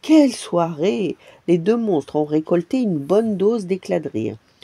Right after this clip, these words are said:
Euh, et j'ai pas eu peur une seule seconde », affirme Bob en espérant que Sully va le croire. « Euh, moi non plus », répond son ami, les doigts croisés dans le dos. « Moi non plus. »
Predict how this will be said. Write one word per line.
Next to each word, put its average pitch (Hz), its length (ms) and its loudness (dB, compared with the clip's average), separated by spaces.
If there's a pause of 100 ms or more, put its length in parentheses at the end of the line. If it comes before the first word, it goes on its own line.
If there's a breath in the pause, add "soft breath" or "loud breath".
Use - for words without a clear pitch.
(200 soft breath)
Euh, 214 260 10
et 196 120 4
j'ai 160 200 4
pas 370 200 2
eu 294 80 4
peur 349 260 0
une 196 120 0
seule 311 220 0
seconde », 262 460 2
affirme 120 420 -4
Bob 135 320 2
en 123 140 -2
espérant 143 500 -2
que - 160 -8
Sully 151 360 -8
va 127 140 -4
le 131 140 0
croire. « - 380 -4 (480 soft breath)
Euh, 123 340 4
moi 113 200 2
non 113 180 0
plus », 196 200 8 (100)
répond 330 300 0
son 226 240 -2
ami, 202 340 -2 (360 soft breath)
les 139 100 -2
doigts 147 320 0
croisés 139 460 -4
dans 139 180 -2
le 131 80 -2
dos. « 123 260 -4 (560)
Moi 415 140 8
non 247 160 8
plus. » - 460 -10